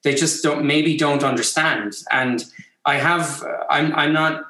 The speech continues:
again, I, I'm not formally trained, so I wanna be careful with my opinion on this, but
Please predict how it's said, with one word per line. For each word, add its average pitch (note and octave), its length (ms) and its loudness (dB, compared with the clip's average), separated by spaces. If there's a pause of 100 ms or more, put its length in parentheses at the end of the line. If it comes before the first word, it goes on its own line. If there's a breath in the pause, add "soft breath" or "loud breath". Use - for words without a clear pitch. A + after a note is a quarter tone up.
(140)
again, D3+ 260 2
I, D3 140 0
I'm C#3 160 0
not D3 340 -2
formally D3 400 0
trained, D3 440 0
so C3+ 160 0
I B2 100 0
wanna C3 220 -2
be C3 100 -4
careful C3+ 540 -4
with A#2 80 -6
my A#2 140 -4
opinion B2+ 360 -2
on A2 100 -4
this, A2 160 -4
but - 240 -8